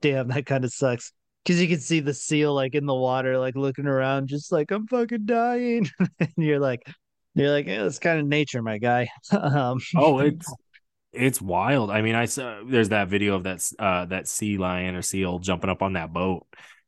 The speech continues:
Speaker 2: and the orcas or whatever are, like, circling the boat, basically.
Speaker 1: Yeah.
Speaker 2: You're, it, it's interesting is what it is. It's cool.
Speaker 1: It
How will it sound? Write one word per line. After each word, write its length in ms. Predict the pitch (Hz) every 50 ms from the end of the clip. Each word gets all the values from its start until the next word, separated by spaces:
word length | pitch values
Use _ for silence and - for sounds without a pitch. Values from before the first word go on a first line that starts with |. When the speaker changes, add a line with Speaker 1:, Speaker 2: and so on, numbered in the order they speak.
| _ _ -
Speaker 2:
and 260 | 107 95 92 87 87
the 100 | 85 80
orcas 520 | 92 95 95 92 - - 95 90 85 87
or 60 | 92
whatever 380 | 90 90 87 87 85 90 87 87
are, 40 | 87
like, 220 | 85 85 82 82
circling 540 | - - - 95 92 90 - 90 90 90 85
the 60 | 82
boat, 400 | 80 85 90 95 92 85 80 -
basically. 540 | - 85 80 80 - 95 95 92 95 95 92
Speaker 1:
Yeah. 80 | 90 - - - _ _ _ _ _ _ _ _ _ - - - - _ _ _ _ _ _ _ _ _ _
Speaker 2:
You're, 840 | - 131 107 104 107 107 104 101 101 98 95 95 92 90 90 87 - - _ _ _ _ _ _ _ _ _ _ _ _ _ _ _ _ _ _ _ _ -
it, 120 | 147 123
it's 240 | 110 139 165 - -
interesting 560 | 160 165 147 113 104 95 - - 82 73 69 _ _ _ _ -
is 140 | 127 107 98
what 180 | 98 98 85
it 120 | 87 85 87
is. 140 | 85 80 -
It's 320 | - 82 - - 110 101 -
cool. 440 | - - 190 170 120 107 107
Speaker 1:
It 0 | 113